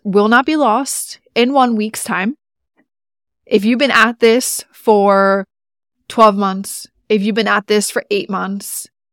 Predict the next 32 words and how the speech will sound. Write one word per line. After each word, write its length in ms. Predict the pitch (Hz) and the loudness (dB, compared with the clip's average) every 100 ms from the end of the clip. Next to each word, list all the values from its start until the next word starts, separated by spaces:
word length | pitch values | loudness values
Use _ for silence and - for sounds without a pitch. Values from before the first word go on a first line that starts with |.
| _ _ _ _ - | _ _ _ _ -10
one 420 | 190 208 240 269 | -2 2 4 4
month's 480 | 269 262 - - - | 2 0 -4 -8 -8
worth 460 | 190 208 233 233 - | -4 0 2 0 -2
of 180 | 202 185 | -2 -2
travel, 540 | - 190 196 262 294 | -4 -2 0 0 -2
vacation, 680 | 220 202 233 233 262 247 226 - | -2 -2 -2 -4 -2 -2 -4 -6
or 140 | 196 | -6
the 100 | 190 | -4
holiday 340 | 185 214 240 269 | 0 2 2 -2
weekend 580 | 233 190 180 202 220 - _ _ _ | -4 -4 -4 -6 -10 -16 _ _ _
is 200 | - 214 | -4 0
not 240 | 208 208 196 | 2 2 2
going 280 | 208 208 190 | 0 0 -4
to 100 | 185 | -6
put 200 | 202 185 | -6 -4
you 100 | 185 | -4
off 140 | - | -4
course. 560 | - 233 - 202 - - _ _ _ | -2 -2 -2 -8 -8 -10 _ _ _
What 300 | 185 196 190 | -2 2 2
will 120 | 202 | 0
put 200 | - 233 | -2 -4
you 160 | 208 208 | -2 -4
off 160 | 185 | -4
course 540 | - 330 240 208 - - - - | -4 0 0 0 -6 -10 -14 -6
is 160 | 214 | -2
if 120 | 208 196 | 0 0
you 180 | 202 | 0
allow 720 | 190 185 240 277 185 180 185 - _ | 0 0 4 6 6 2 -2 -8 _
that 160 | - 202 | -4 -2
type 260 | 220 202 | -2 -2
of 320 | 202 185 185 - _ _ _ _ _ _ - | 0 -2 -2 -10 _ _ _ _ _ _ -10
behavior 760 | 214 202 233 269 214 185 208 | -6 -4 0 0 0 -2 -4